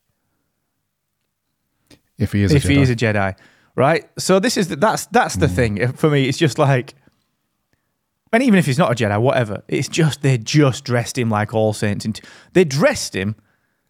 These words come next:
Speaker 2: like <laughs> McFly trying to be edgy.
Speaker 1: That's true. Yeah, a bit like, um,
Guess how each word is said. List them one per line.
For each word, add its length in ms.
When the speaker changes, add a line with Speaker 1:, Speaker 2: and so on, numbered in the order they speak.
Speaker 2:
like 340
<laughs> 0
McFly 800
trying 200
to 60
be 160
edgy. 340
Speaker 1:
That's 200
true. 320
Yeah, 320
a 80
bit 180
like, 380
um, 420